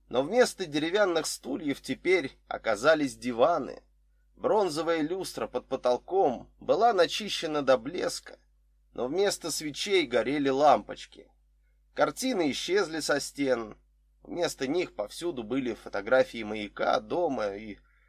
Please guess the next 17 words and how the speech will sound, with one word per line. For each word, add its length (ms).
тех, 240
кто 340
когда-то 560
здесь 280
жил. 440
Анна 340
приблизилась 800
к 80
одной 640
из 120
черно-белых 800
фотографий. 880
На 60
нее 340
смотрели 600
грузный 480
мужчина 760